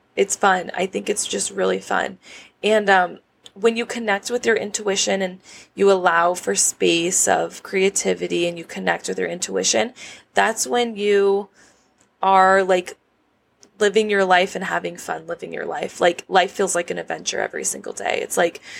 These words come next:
you wake up and you're like, "Ooh, what's today gonna, what's today gonna bring?" You're like, "Ooh, what's gonna happen today? What am I gonna experience today?" Like, I'm just so excited to experience life today. Like, what's gonna happen? What's gonna go down? Um,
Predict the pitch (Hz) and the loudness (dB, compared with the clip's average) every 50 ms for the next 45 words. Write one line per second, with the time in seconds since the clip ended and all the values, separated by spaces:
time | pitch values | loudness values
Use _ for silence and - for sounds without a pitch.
0 | - - - - 208 196 208 196 196 - 202 196 190 - 190 175 175 180 175 175 | -18 -14 -8 -2 2 4 4 4 6 4 4 4 4 2 -4 -4 -4 -2 0 2
1 | 165 170 165 - - 294 311 247 190 185 - 190 196 - - - 214 208 202 202 | 2 2 0 -2 -4 -6 -4 -4 -4 -4 -6 -8 -6 -6 -4 -2 2 2 2 2
2 | - 196 190 190 - - - - - 202 220 214 - - 226 208 214 220 254 226 | 2 0 -2 -2 -2 -4 -8 -8 -4 -2 -2 -2 0 2 4 4 4 4 2 2
3 | 202 - - - 73 - 196 - _ - - - - - _ - 196 196 - - | 2 0 0 0 0 -2 -6 -14 _ -20 -20 -20 -20 -10 _ 0 0 2 4 4
4 | 233 277 277 220 208 214 - 196 190 185 190 - 185 - - 185 196 202 190 180 | 4 4 4 4 2 2 2 -2 -2 -2 -4 -6 -6 -8 -4 0 2 2 2 2
5 | 175 - - _ - - - - - 190 190 190 190 185 190 185 180 185 180 180 | 0 -2 -6 _ -20 -20 -12 -6 -4 -2 0 0 0 0 0 -2 0 0 0 -2
6 | 185 190 - - - _ _ - - - - - - 208 196 190 190 190 - - | -2 -6 -8 -16 -20 _ _ -4 -2 -2 -2 0 2 2 4 2 2 0 -2 0
7 | 180 196 196 190 180 175 175 170 165 - - - 175 185 175 175 185 190 - - | 2 4 4 6 6 4 4 2 0 0 -4 -2 0 0 0 0 0 0 0 0
8 | - - 185 175 175 175 - - - 185 190 196 190 196 190 185 - - - - | 2 2 2 2 2 0 -2 0 2 4 4 4 4 0 0 2 2 0 0 0
9 | 185 180 180 175 175 175 180 - - 175 175 175 208 214 - - - 190 175 175 | -2 -4 -2 -2 -2 -4 -4 -4 -2 0 2 2 2 0 -2 -4 -4 -2 0 0
10 | 170 165 - - 175 170 - _ - 196 190 190 - - 190 185 185 180 180 190 | 0 0 -2 -2 -2 -4 -4 _ 0 0 2 2 2 2 0 -2 -2 -2 -2 -2
11 | 190 - 180 175 160 139 - - - - - - _ - 190 190 - - 196 196 | 0 0 -2 -2 -2 -4 -10 -20 -20 -20 -20 -10 _ 0 0 0 2 2 2 2
12 | 185 185 190 190 180 185 185 185 185 185 185 180 180 180 175 185 - _ - 185 | 2 4 4 4 4 6 4 6 6 4 4 2 0 -2 -6 -8 -8 _ 0 2
13 | 185 180 175 170 175 185 180 | 2 2 2 0 -2 -8 -16